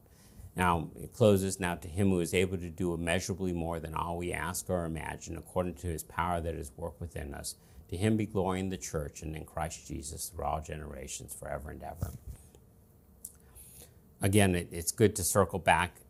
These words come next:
at times, and we will do this periodically through the rest of Genesis. Who knows if we'll get through it in the <laughs> next few weeks <laughs> before the end of the year.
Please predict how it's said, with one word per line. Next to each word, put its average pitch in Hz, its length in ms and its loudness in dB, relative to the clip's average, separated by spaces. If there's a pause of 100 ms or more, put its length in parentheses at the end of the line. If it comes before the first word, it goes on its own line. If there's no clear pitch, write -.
at 90 140 -4
times, 82 300 2
and 85 100 0
we 98 120 4
will 98 160 2
do 95 220 -2
this 82 220 -2
periodically 78 800 4
through 82 180 -2
the 78 120 0
rest 76 280 0
of 73 60 -8
Genesis. 76 500 -6
Who 92 80 0
knows 82 280 2
if 78 80 -8
we'll 76 140 -6
get 73 200 -6
through 76 220 -4
it 78 160 -6
in 76 120 -10
the - 100 -8
<laughs> - 80 -4
next - 240 0
few 76 100 -2
weeks - 320 0
<laughs> 98 140 0
before 85 460 2
the 76 80 -4
end 76 140 -6
of 69 60 -12
the 76 100 -8
year. 76 260 -6